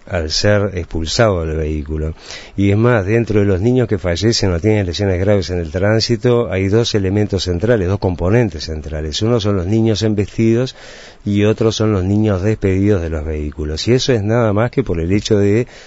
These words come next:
eh, no estar sujetos. Así como el adulto se sujeta en,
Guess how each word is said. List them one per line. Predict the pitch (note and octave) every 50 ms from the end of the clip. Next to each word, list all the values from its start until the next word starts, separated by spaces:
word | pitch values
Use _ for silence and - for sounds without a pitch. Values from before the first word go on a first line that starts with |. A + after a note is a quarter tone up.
| - - - - - -
eh, | - F2+ F2 E2+
no | F#2 A2
estar | A#2 - - A2 G#2+ A2
sujetos. | - - - F2 - - F2+ D#2+ D2+ - D2+ - -
Así | E2+ - B2+ B2+
como | - C#3 B2+
el | B2 A2+
adulto | A2 A2+ B2+ C3+ C3 - A#2 G#2+
se | - G2
sujeta | F#2 E2+ F2+ E2 - - A#2+ B2 A2+ - F#2+ F2 E2+
en, | E2